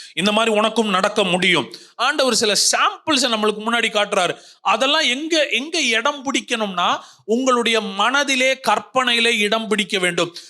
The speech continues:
கர்த்தர் உங்க லைஃப்ல கேட்கிற மிக முக்கியமான ஏரியா என்ன தெரியுமா? "என் மகனே, உன் இருதயத்தை எனக்கு தா." "My son, give me thine heart"ங்கிறாரு. இருதயத்தை தானோன்னா நம்ம என்ன நினைச்சுக்கிட்டோம்னா, எல்லாத்தையும் ஆண்டவர்கிட்ட கொடுத்துட்டுன்னு நினைச்சிட்டோம்.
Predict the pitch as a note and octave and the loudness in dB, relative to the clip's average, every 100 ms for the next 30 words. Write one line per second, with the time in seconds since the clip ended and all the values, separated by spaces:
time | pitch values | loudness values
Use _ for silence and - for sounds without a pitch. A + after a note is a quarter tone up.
0 | - A#3+ A#3+ E4 C4+ A3 A3 B3 A#3+ G#3 | -6 -4 -2 -2 0 0 0 0 -2 -2
1 | A3 A#3 A3+ G3+ A3+ D#4 C#4 G3+ B3+ A3 | -2 -2 -2 -2 0 0 -2 -2 -2 0
2 | A3 G#3 F#3+ B3 C4 A3 F#3+ G3 F3 D#3 | 0 0 2 2 2 0 0 -2 -2 0
3 | D#3+ D3 - - - E3 C4+ C#4+ G#3+ G#3 | 0 -2 -8 -20 -4 -2 0 0 0 0
4 | F#3 C3+ - _ D#3+ F#3 F#3 C4+ C#4 B3+ | 0 -2 -6 _ -4 0 4 4 4 2
5 | G#3+ - F#3 E3+ D3+ D3 C3+ A#2 D#2+ _ | 2 0 0 0 -2 -2 -2 -2 -6 _
6 | _ _ _ _ _ _ _ _ _ _ | _ _ _ _ _ _ _ _ _ _
7 | - A3+ D4 - A3 F#3 C#3 _ _ _ | -2 0 2 2 2 0 -4 _ _ _
8 | B2+ G#3+ A3+ A#3+ C4 A3 G3+ F#3 - F3 | -4 0 0 0 0 0 0 -2 -2 0
9 | F#3+ F3+ F3+ D#3 C3 A2+ - _ _ _ | 0 -2 -6 -4 -4 -4 -12 _ _ _
10 | _ _ _ _ - C#4 F#4+ G4 F4 D4+ | _ _ _ _ -2 2 4 2 0 -4
11 | A#3 C4+ C#4+ C#4 C#4+ A#3 C#4 D4 D4 C4 | -2 0 2 0 0 -2 0 0 0 0
12 | A#3+ A#3+ A3 A#3+ A#3+ D3 - F3 A#3 A#3+ | -4 -4 -2 0 0 -2 -4 0 0 2
13 | A#3+ G#3+ A3+ G3+ F3+ F#3+ F#3+ F#3+ E3 D#3 | 0 0 -2 -4 -4 -2 -2 -4 -4 -6
14 | B2+ | -8